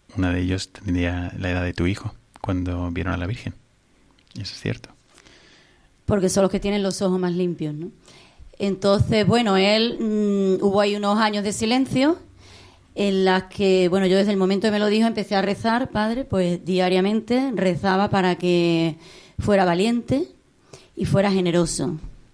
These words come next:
Speaker 1: Ujú.
Speaker 2: Esas dos características o, o virtudes, ¿no?
Speaker 1: Bueno, ¿cómo se llama tu hijo? Para tenerlo presente, que nuestros oyentes también recen por él, porque ahora que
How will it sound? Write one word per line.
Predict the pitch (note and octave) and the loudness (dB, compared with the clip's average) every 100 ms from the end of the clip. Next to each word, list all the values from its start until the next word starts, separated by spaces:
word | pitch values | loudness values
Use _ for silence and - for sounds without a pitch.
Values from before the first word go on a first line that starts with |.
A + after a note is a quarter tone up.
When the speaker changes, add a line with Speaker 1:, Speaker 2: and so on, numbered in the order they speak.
| - F#2 | -14 -10
Speaker 1:
Ujú. | F2+ A2 - - - - - | -8 -10 -12 -14 -12 -10 -6
Speaker 2:
Esas | G#3 E3+ G3 F#3 | -4 -2 -2 2
dos | F#3 F3+ F3 F3 E3 D#3+ - - A#4 G#4 G4+ - | 2 2 2 0 -2 -6 -12 -20 -20 -20 -18 -4
características | G#3 F#3+ G3 F3+ F3+ F#3+ G3 F#3 | 0 0 0 0 0 -2 2 4
o, | F#3 F3 E3+ G3 | 4 4 2 2
o | |
virtudes, | F3+ E3 G3 F3 D#3+ D#3 | 2 2 2 2 2 2
¿no? | F#3+ D#4 | 0 -2
Speaker 1:
Bueno, | F2 E2+ A2+ - | -2 -2 -2 0
¿cómo | G#2 G#2+ | 0 2
se | A2+ | 2
llama | G2+ G2+ | 2 2
tu | G2+ | 2
hijo? | G2 - B2+ | 2 0 0
Para | G#2+ F#2 | 0 0
tenerlo | F#2+ F#2 F2+ | 0 0 0
presente, | - G2+ F#2+ F#2+ | 0 0 0 2
que | |
nuestros | F#2 - - | 0 0 0
oyentes | F2+ F2+ G#2 | 0 0 0
también | G2+ F#2+ G2 | 0 2 0
recen | G2+ A2+ G2+ | 0 0 0
por | F#2+ | 0
él, | C#3 D#3+ | 0 0
porque | G#2 F#2+ | 0 0
ahora | F#2 G2 | 0 0
que | G2 F#2 F#2+ B2+ | 0 0 -4 -8